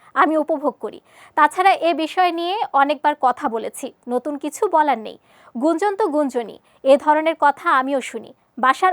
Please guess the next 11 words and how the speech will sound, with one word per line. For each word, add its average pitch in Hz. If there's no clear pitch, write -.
আরও 277
বলেন, 349
"অভিনয় 415
শিল্পী 359
নির্বাচন 285
করেন 302
নির্মাতা, 233
গল্প 254
অনুযায়ী 302
যাকে 269
মানানসই 269